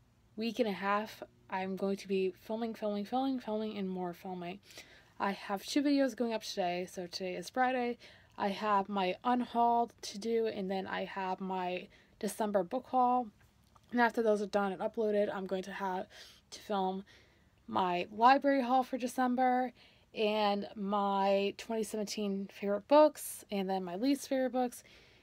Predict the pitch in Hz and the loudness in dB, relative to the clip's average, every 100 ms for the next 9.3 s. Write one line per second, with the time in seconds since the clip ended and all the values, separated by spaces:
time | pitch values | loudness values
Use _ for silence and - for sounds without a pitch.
0 | _ 226 - - - 226 233 359 359 - | _ -14 -14 -16 -8 -4 2 4 4 4
1 | 269 277 262 254 - - - 233 226 214 | 2 4 2 -4 -6 -14 -4 0 2 2
2 | 208 214 202 185 202 208 185 190 180 - | 0 -4 -4 -4 0 0 0 -2 -2 -4
3 | - 190 190 190 190 180 - 185 180 180 | -4 -4 -2 -2 -2 -4 -4 -8 -6 -8
4 | 170 180 170 - - - _ - - - | -6 -8 -8 -10 -12 -12 _ -20 -20 -20
5 | 190 - - - - - - - _ _ | -20 -20 -20 -20 -20 -20 -20 -20 _ _
6 | _ _ _ - - 185 208 185 240 254 | _ _ _ -4 -4 2 2 4 2 2
7 | - 247 233 208 220 202 190 190 190 190 | 0 0 2 0 0 0 0 0 0 -2
8 | 185 180 190 185 175 190 220 226 240 240 | -4 -4 -2 -2 -2 -4 -2 0 0 2
9 | 247 240 240 | 4 6 4